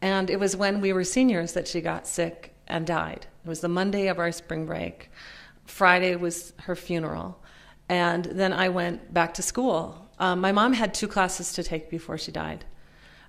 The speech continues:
Um, she, um, was granted her degree posthumously. The university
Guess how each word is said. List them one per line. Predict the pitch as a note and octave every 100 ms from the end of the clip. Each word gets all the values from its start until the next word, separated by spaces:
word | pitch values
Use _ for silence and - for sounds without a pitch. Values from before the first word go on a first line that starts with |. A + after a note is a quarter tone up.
| -
Um, | F3+ E3+ E3+ E3+ E3 - - - - - - -
she, | - F#3+ F3 - - -
um, | F3 E3 E3
was | F3 E3
granted | F#3 F3+ F3
her | F3+
degree | D#3+ E3+
posthumously. | D#3+ E3+ D#3+ - D#3+ E3 - F3 F3 -
The | - E3+ -
university | F3 E3 E3+ E3+ E3 D#3+